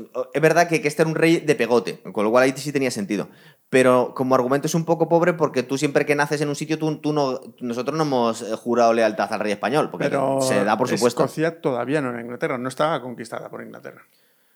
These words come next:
Speaker 1: No, claro, porque en realidad, eh, legalmente yo creo que no intentaba conquistarlo, intentaba poner a un, a un rey de su cuerda,
Speaker 2: De hecho,
Speaker 1: claro.
Speaker 2: lo, de hecho, lo tuvo,
Speaker 1: Claro.
Speaker 2: el, que era el, que era el rival de Robert de Bruce.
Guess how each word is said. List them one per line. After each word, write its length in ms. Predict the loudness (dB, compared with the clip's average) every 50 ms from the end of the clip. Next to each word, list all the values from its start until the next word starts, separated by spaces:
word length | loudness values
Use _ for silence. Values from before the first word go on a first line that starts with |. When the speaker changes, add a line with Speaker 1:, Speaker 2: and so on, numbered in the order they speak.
| -12
Speaker 1:
No, 120 | -10 -8 -2
claro, 180 | -2 -2 -2 -4
porque 160 | -6 -6 -2
en 80 | 0
realidad, 540 | 0 2 2 4 4 4 2 2 0 -6 -10 -2
eh, 360 | 4 4 6 6 6 4 2 2
legalmente 460 | 4 4 4 4 4 2 2 2 2
yo 80 | 2
creo 140 | 2 2 2
que 100 | 2 2
no 100 | 2 4
intentaba 880 | 2 2 2 2 0 0 4 6 6 8 8 6 4 2 -4 -10 _ _ _ _ -2
conquistarlo, 760 | 0 0 0 0 -2 -4 -4 -2 2 4 4 4 6 2 2
intentaba 460 | 2 0 -2 2 4 6 6 6 6
poner 280 | 4 2 2 2 0 0
a 60 | 0
un, 260 | -2 -2 -2 -8 -12 _ _ _ -8
a 120 | -2 2 2
un 180 | 4 2 2
rey 320 | 0 0 2 2 4 4 4
de 80 | 2
su 180 | 2 0 -2 0
cuerda, 300 | 6 6 6 6 6 4
Speaker 2:
De 40 | 2
hecho, 80 | 4 6
Speaker 1:
claro. 260 | 6 6 6 4 2
Speaker 2:
lo, 60 | 0
de 80 | -8 -8
hecho, 160 | -8 -8 -8
lo 120 | -8 -6
tuvo, 300 | -4 -4 -6 -6 -8 -10
Speaker 1:
Claro. 240 | -10 -6 -4 -4 -2
Speaker 2:
el, 280 | 0 -2 -2 -2 -6 -4
que 60 | -2
era 220 | 0 2 2 2
el, 220 | 0 -2 -4 -8 -10
que 80 | -10
era 140 | -6 -4 -2 -2
el 80 | -2
rival 320 | -2 -2 0 0 0 0 0
de 60 | 0
Robert 260 | 0 0 0 0 -2
de 60 | -4
Bruce. 280 | -6 -8 -12 -12 -14